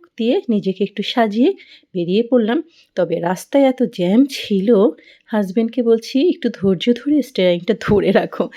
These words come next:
আমি তাকে হেল্প করছি। আর চলতে চলতে খিলগাঁও ফ্লাইওভার দিয়ে চলে এসেছি বাড্ডার কাছাকাছি। তবে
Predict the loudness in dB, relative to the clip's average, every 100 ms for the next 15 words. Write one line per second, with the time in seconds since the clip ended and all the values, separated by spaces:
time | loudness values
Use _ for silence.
0 | -18 -12 -6 -4 -2 -2 2 2 2 0
1 | -4 -10 -10 -10 -12 _ _ -20 -10 -6
2 | -2 2 2 4 4 4 2 2 0 0
3 | 0 0 2 0 0 0 2 0 0 -2
4 | -2 -2 -4 -2 -2 0 0 -2 -8 -2
5 | -2 -2 -4 -6 -8 -10 -8 -10 -10 -12
6 | -14 -16 -16 _ -20 -20 _ 0 2 2